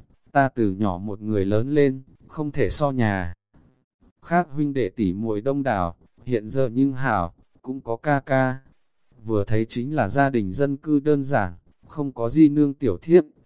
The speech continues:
không có con vợ lẽ huynh đệ tỷ muội, bằng không như thế nào sẽ vì việc này cao hứng, đau đầu còn không kịp. "Ca ca, ngươi cùng ta đi ngoan hảo sao? Ngày mai ta cùng với người hẹn muốn đi Giang Phủ Sơn thưởng cảnh,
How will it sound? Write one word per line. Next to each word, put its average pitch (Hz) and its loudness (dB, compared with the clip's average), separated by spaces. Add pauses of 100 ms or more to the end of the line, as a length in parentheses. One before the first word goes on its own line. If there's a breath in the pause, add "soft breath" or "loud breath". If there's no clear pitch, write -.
(100)
không 143 -6
có 120 -4
con 147 -2
vợ 123 0
lẽ 127 -2
huynh 147 -2
đệ 120 -2
tỷ 95 -2
muội, 107 -4 (500)
bằng 104 -6
không 147 -6
như 147 4
thế 123 -4
nào 127 0
sẽ 143 -2
vì 127 -2
việc 104 -2
này 107 0
cao 143 0
hứng, 120 -6 (480)
đau 156 0
đầu 107 0
còn 98 0
không 147 -8
kịp. 110 -4 (720)
"Ca 139 2
ca, 139 -2 (260)
ngươi 143 2
cùng 110 -6
ta 139 2
đi 147 0
ngoan 143 -2
hảo 123 -2
sao? 147 2 (420)
Ngày 110 0
mai 135 0
ta 135 2
cùng 104 -8
với 113 -2
người 131 0
hẹn 107 -2
muốn 117 -4
đi 151 2
Giang 135 0
Phủ 113 -4
Sơn 147 2
thưởng 107 -4
cảnh, 95 -2